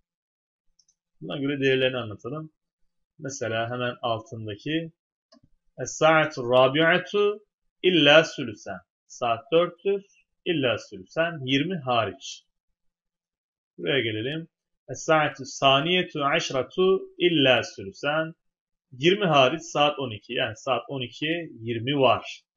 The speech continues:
demektir. Hemen altında Es-saatu sadisetu illa sülüsen. E, yirmi eksik olmak üzere saat altıdır. Yani altıya yirmi var. Es-saatu sabi'atu illa sülüsen.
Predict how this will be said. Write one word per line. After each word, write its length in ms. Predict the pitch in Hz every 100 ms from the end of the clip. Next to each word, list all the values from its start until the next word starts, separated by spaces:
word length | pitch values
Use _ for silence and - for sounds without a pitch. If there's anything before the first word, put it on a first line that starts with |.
| _ _ _
demektir. 580 | 107 95 _ - - - _ _ _ _ _ _ _ _
Hemen 320 | - 139 143 139
altında 800 | 117 110 - 104 107 135 151
Es-saatu 500 | 127 - 143 135 -
sadisetu 1000 | 117 127 127 131 156 185 180 202 202 202 196 -
illa 420 | 170 156 135 107
sülüsen. 760 | - 196 185 - 143 160 170 - _ _ _ _ _ _ -
E, 100 | 117
yirmi 380 | 120 170 196 175
eksik 540 | 139 139 - 190 143
olmak 380 | 143 127 117 113
üzere 300 | 104 120 170
saat 340 | - 143 147 139
altıdır. 520 | 131 120 131 98 90
Yani 320 | 127 110 107
altıya 420 | 113 107 - 143
yirmi 360 | 151 120 117 104
var. 200 | 90 _ _ _ _ _ _ _ _ _ _ _ _ _ _ _ _ _ _ _ _ _ _ _ _ _ _ _ - 135
Es-saatu 480 | - 170 175 -
sabi'atu 720 | 131 - 135 131 139 147 147 165
illa 440 | 160 143 117 101
sülüsen. 540 | - 101 95 151 175